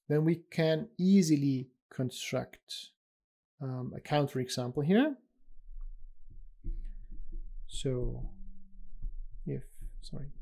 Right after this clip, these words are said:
if alpha is not one, then what that means is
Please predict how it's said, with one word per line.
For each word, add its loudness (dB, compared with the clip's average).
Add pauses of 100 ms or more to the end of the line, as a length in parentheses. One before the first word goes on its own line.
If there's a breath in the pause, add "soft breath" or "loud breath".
(260)
if -6 (840)
alpha 0 (2500)
is 4
not 2
one, 4 (3250)
then 6
what 6
that 8
means 10
is 8